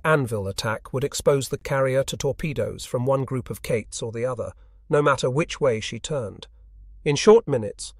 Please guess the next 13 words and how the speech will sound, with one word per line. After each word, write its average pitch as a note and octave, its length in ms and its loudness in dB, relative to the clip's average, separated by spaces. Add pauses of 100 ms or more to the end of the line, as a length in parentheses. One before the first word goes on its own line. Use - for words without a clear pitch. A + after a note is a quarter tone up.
(200)
two G#3 160 4
torpedoes C3+ 760 0
were A2 100 -6
crashing C3+ 460 0
into A#2+ 180 -6
the B2 100 -6
carrier's C3 500 -2
starboard A#2+ 460 -2
side, G#2 420 -6 (320)
flooding C#3 440 2
both D3 240 2
fire C3 340 0
rooms G2 400 -8